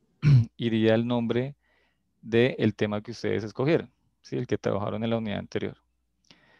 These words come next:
Y ya vamos a mirar qué tipo de fuente iría para ese título.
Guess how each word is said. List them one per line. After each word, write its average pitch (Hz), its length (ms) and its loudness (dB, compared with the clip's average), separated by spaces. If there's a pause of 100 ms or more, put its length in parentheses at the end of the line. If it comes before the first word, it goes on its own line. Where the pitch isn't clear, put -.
(440)
Y 139 120 2
ya 127 100 4
vamos 113 180 0
a 123 40 -6
mirar 107 320 0
qué 127 120 -2
tipo 117 320 -4
de 117 80 -2
fuente 107 520 -4
iría 104 360 -2
para 104 180 0
ese 101 160 -4
título. - 320 -12